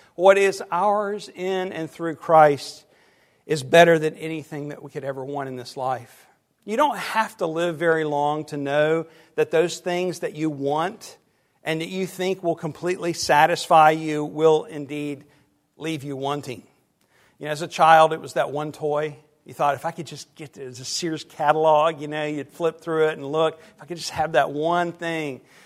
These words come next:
And maybe as a teenager, it was a car. "If I just had a car, I'd be happy. Everything else would be fine. Just, just one car." And then as an adult, it becomes things like marriage partner or a child or a job or a house, or we could fill in the blank. And these are not bad things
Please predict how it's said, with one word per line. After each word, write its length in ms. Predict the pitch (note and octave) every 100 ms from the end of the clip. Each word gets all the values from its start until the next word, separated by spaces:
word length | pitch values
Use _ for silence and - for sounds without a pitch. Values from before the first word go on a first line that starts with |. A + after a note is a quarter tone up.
| _ -
And 60 |
maybe 220 | F3+ G3
as 100 | F#3+
a 60 | E3+
teenager, 560 | - G3+ F#3+ F#3 - F3
it 60 |
was 120 | D3+
a 40 | D3+
car. 540 | - - D#3+ D#3 C3+
"If 80 | D3
I 80 | F4+
just 160 | C#4+
had 100 | -
a 40 | -
car, 340 | - C#4+ E4+
I'd 60 | E4+
be 80 | C4+
happy. 500 | D4+ D#4+ - E4+ - _
Everything 300 | - A#3 F4+
else 220 | F4 E4 E4+
would 80 |
be 80 | E4+
fine. 460 | C#4 E4 E4+ E4+ C4
Just, 240 | - - _ G#3+
just 200 | B3 A3
one 280 | C#4+ D#4
car." 640 | - - E4+ E4 E4+ - _ _ _ _ _ _ -
And 100 | F3
then 120 | G#3+
as 100 | G#3
an 80 | G3+
adult, 460 | F#3 F#3+ G3 F#3 F#3
it 80 |
becomes 720 | D#3+ - E3+ E3 D3 - - _ _
things 420 | F#3 F3 E3+ C#3
like 320 | E3 D#3+ - _ _ _ _
marriage 400 | D#3+ F3 F3+ E3+
partner 420 | - D#3 - D3+ C#3
or 240 | D3 C#3+
a 60 | C#3
child 680 | - F3 E3 D#3+ D3 C#3
or 160 | C#3+ C#3+
a 60 | C#3
job 640 | D#3 D#3+ E3+ E3 D#3 D3+
or 160 | C#3+
a 40 | C#3+
house, 560 | - G3 E3+ D#3+ -
or 80 | D#3+
we 120 | D3+
could 120 | D#3+ C#3
fill 280 | G3 G3
in 60 | F3+
the 60 | D#3+
blank. 360 | E3 F3+ E3
And 120 | F3+ F3+
these 260 | C4+ C#4
are 80 | B3
not 360 | G#3 C4 A#3+ F3+
bad 360 | A#3 C4+ G#3+
things 760 | C4 D4 C#4 F3 G#2+ - -